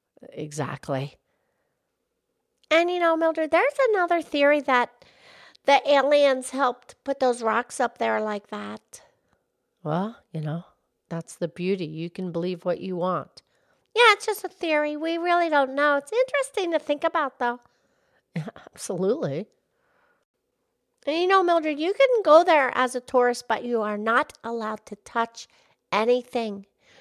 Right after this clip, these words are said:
You cannot lean up on them. You cannot kiss them. You cannot mess with the soil down there. I don't think you can get all that close. Right, there's different tours. But you're right. I mean, we wanna really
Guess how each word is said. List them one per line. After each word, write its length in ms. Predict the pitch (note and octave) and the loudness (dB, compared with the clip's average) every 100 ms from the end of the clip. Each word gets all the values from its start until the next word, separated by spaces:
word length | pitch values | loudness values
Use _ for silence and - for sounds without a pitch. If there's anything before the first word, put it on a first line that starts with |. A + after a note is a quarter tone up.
| _ | _
You 140 | B3 C4+ | -8 0
cannot 460 | D4 C4 A#3 - | 2 4 2 0
lean 300 | G#3 A#3+ B3 | 0 2 4
up 240 | B3 B3+ C4 | 2 2 2
on 280 | C4 C4 | 2 0
them. 800 | C4 C4+ C4 C4 C4 C4 C4 B3+ B3+ - _ | 0 0 2 2 2 2 0 -2 -8 -20 _
You 140 | C4 C4+ | -4 0
cannot 440 | C#4 B3+ A3 - | 2 2 2 0
kiss 300 | - A#3 - | -2 -2 -2
them. 480 | - A#3+ A#3 A#3 A#3+ | -2 0 2 0 -2
You 100 | A#3 | -4
cannot 480 | A#3 B3 A3+ G#3+ G#3+ | -2 -2 0 0 0
mess 260 | A3+ A3 | -4 -2
with 140 | A#3 A3 | -6 -2
the 140 | A3 | -4
soil 640 | G#3+ - G#3+ A3 A#3 A#3 B3 _ _ - | -4 -6 0 2 2 0 -4 _ _ 0
down 180 | A3+ | 2
there. 180 | A3+ A3 | 4 2
I 160 | - A#3+ | 2 0
don't 160 | C#4 | 0
think 160 | C4+ - | -2 -6
you 100 | A#3 | -8
can 180 | A3 A3 - | -8 -18 -4
get 180 | G#3 G3 | 0 2
all 200 | G3 G3 | 0 0
that 240 | F#3+ F#3+ | -4 -6
close. 580 | - F#3+ F#3 F#3+ - - _ _ _ _ _ _ _ | -6 -4 -4 -12 -20 -20 _ _ _ _ _ _ _
Right, 260 | F#3 D3+ C#3 | -2 0 -2
there's 220 | E3 D#3+ | -6 -8
different 460 | - E3+ F3 - - | -6 -6 -6 -10 -8
tours. 720 | F3 D3 C3 C3 C3 - - _ _ _ _ _ _ | -6 -6 -6 -8 -8 -10 -12 _ _ _ _ _ _
But 160 | D#3+ - | -6 -6
you're 160 | D3+ | -6
right. 320 | C#3+ C#3 B2 C3+ | -2 -2 -2 -6
I 200 | D3 C3 | -10 -10
mean, 260 | C3+ C3+ | -10 -8
we 140 | D3+ D3+ | -6 -4
wanna 280 | D#3 D#3 | -4 -4
really 480 | D3+ D#3 D3+ D3+ D3 | -2 -2 -2 -2 -4